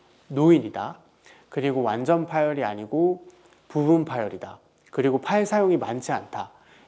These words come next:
이러한 조건이 붙는다면 그때에는 수술적 치료보다는 보존적 치료를 고민해 볼 수가 있겠습니다.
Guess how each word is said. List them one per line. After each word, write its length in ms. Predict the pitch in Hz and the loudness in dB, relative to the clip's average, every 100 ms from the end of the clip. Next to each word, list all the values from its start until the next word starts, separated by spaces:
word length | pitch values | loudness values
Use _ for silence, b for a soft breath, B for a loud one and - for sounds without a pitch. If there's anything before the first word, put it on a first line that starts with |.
| - | -2
이러한 320 | 147 170 170 | 4 6 6
조건이 420 | 156 127 - 143 | 0 -4 -2 -2
붙는다면 800 | 127 127 127 120 110 117 135 104 92 B B B | -4 -6 -6 -4 -6 -6 -6 -6 -12 B B B
그때에는 800 | 160 156 156 139 131 147 135 104 | -6 2 2 2 0 -2 -2 -6
수술적 600 | - 208 202 226 180 - | -8 -4 -2 -2 -4 -8
치료보다는 840 | - 147 127 120 117 120 165 190 175 | -4 -4 -4 -4 -4 -2 -2 -4 -4
보존적 520 | 156 143 160 160 - | -2 0 0 -2 -10
치료를 500 | - 131 123 127 123 | -8 -4 -2 -2 -4
고민해 400 | 131 127 131 127 | -4 -4 -2 -2
볼 120 | 120 | -6
수가 240 | 113 - 110 | -10 -6 -8
있겠습니다. 600 | - 110 - 95 95 95 | -8 -14 -14 -16 -14 -14